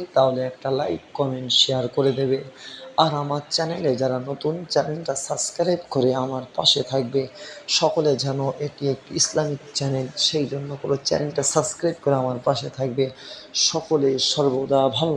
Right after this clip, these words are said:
থাকবে, সুস্থ থাকবে। আর এই, এই চ্যানেল থেকে যে আমলগুলো পাও,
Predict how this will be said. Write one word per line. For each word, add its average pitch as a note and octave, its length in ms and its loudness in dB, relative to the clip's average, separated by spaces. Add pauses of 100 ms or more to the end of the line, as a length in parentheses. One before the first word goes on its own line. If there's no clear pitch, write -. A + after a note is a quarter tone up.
থাকবে, C3 340 0
সুস্থ - 340 -2 (160)
থাকবে। C3+ 340 0 (720)
আর C#3+ 140 -2 (160)
এই, D3+ 160 -4 (280)
এই D#3+ 160 -2 (120)
চ্যানেল E3+ 380 -6
থেকে C#3+ 220 0
যে C#3 160 -2 (140)
আমলগুলো C#3+ 580 -8 (120)
পাও, C3 260 -6